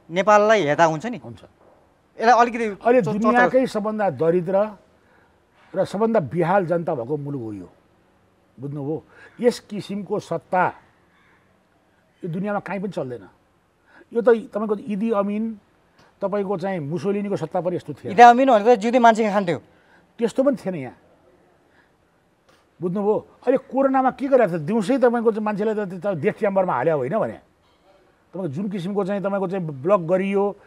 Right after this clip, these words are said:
Speaker 2: जुन किसिमको चाहिँ मान्छे चाहिँ तपाईँको छोडियो, त्यही त हो नि तपाईँको चाहिँ डेथ च्याम्बर भने। सारा आज त हेर्नुहोस् त कुन दरमा चाहिँ आज चाहिँ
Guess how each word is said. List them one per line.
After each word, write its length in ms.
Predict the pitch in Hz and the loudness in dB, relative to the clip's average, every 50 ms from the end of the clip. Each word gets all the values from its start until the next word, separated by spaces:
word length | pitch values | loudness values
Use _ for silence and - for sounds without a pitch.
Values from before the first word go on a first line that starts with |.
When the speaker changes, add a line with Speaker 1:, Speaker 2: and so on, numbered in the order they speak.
| - - - _ - | -20 -20 -20 _ -8
Speaker 2:
जुन 140 | 135 202 214 | -6 -6 -6
किसिमको 380 | 170 196 160 170 208 185 196 185 | -6 -6 -6 -6 -4 -4 -4 -4
चाहिँ 200 | 175 202 196 190 | -4 -6 -6 -6
मान्छे 320 | 165 180 185 156 175 196 | -4 -6 -4 -4 -6 -6
चाहिँ 260 | 165 185 196 196 185 | -6 -6 -6 -6 -6
तपाईँको 240 | 156 190 190 190 180 | -4 -4 -4 -4 -4
छोडियो, 580 | 151 - 196 190 196 196 196 196 196 202 196 - - _ _ _ _ _ _ - | -6 -4 -4 -4 -2 -2 0 0 0 0 -2 -4 -10 _ _ _ _ _ _ -2
त्यही 140 | 247 285 | 0 2
त 40 | 247 | 4
हो 140 | 285 208 165 | 4 4 4
नि 100 | 165 170 | 2 0
तपाईँको 240 | 156 175 175 165 170 | -2 -2 -2 -2 -4
चाहिँ 200 | 147 160 151 127 | -4 -4 -4 -2
डेथ 100 | 165 160 | -4 -4
च्याम्बर 380 | - - 170 147 143 143 139 | -4 -4 -6 -6 -4 -6 -8
भने। 220 | 127 101 - - - _ _ _ _ _ _ _ _ _ _ _ _ _ _ _ _ _ _ _ _ _ _ _ _ - | -8 -10 -12 -16 -20 _ _ _ _ _ _ _ _ _ _ _ _ _ _ _ _ _ _ _ _ _ _ _ _ 0
सारा 260 | - 185 208 226 277 269 | 4 6 8 10 10 10
आज 160 | 233 220 214 | 8 6 4
त 140 | 220 196 196 | 0 0 0
हेर्नुहोस् 280 | 170 160 175 196 - | -2 -2 -2 -4 -6
त 100 | - 190 - - - _ - - _ - | -8 -10 -12 -14 -20 _ -20 -20 _ -14
कुन 460 | - 214 208 202 180 165 156 151 143 - _ _ _ _ - | -10 -8 -8 -8 -8 -10 -10 -12 -14 -16 _ _ _ _ -6
दरमा 380 | 131 139 180 185 185 185 180 165 | 0 2 4 4 4 2 0 -2
चाहिँ 180 | - 180 175 | -4 -2 -2
आज 240 | 160 160 160 165 143 | -2 -2 -2 -2 -2
चाहिँ 180 | 170 170 160 | -4 -4 -6